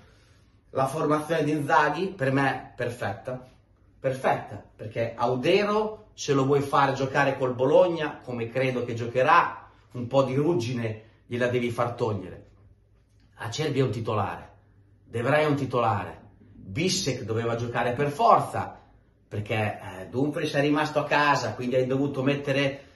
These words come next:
da-, più avanti Darmian, eh, Bastoni non c'era, infortunato, Bissek l'hai dovuto far giocare per forza,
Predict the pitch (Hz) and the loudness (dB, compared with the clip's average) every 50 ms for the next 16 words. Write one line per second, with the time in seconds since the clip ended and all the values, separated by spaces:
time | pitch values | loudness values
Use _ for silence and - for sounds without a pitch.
0 | - _ - - 131 131 127 - 143 147 143 143 143 147 147 139 143 139 131 143 | -20 _ -12 -10 -10 -10 -4 2 4 4 6 6 6 4 4 2 0 2 2 2
1 | 139 135 139 147 147 139 127 104 104 92 - - - - - _ _ _ _ - | 4 4 4 4 6 4 4 2 -2 -4 -8 -12 -18 -20 -20 _ _ _ _ -20
2 | - - - 98 113 - - - - 143 151 156 151 151 156 156 151 143 - 160 | -18 -14 -8 -6 -6 -6 -2 2 4 4 6 6 4 4 2 2 2 2 2 2
3 | 156 156 156 156 139 - 147 143 139 139 151 151 160 156 143 131 123 - - 113 | 4 4 2 0 0 0 0 0 0 0 0 2 4 6 6 6 4 0 -2 -6
4 | 101 98 - - - - - 117 107 147 170 160 - - 135 - 131 120 120 127 | -6 -8 -10 -16 -20 -18 -12 -8 -4 -2 -2 -2 -2 -2 -2 0 0 0 0 0
5 | 131 127 127 127 120 - 117 117 117 123 120 120 123 123 127 123 185 180 180 233 | -2 -2 -2 -4 -4 -2 -2 -2 -2 -2 -2 0 0 0 0 0 -2 -4 -2 0
6 | 240 - - - - - - - | 2 2 2 2 0 -6 -12 -16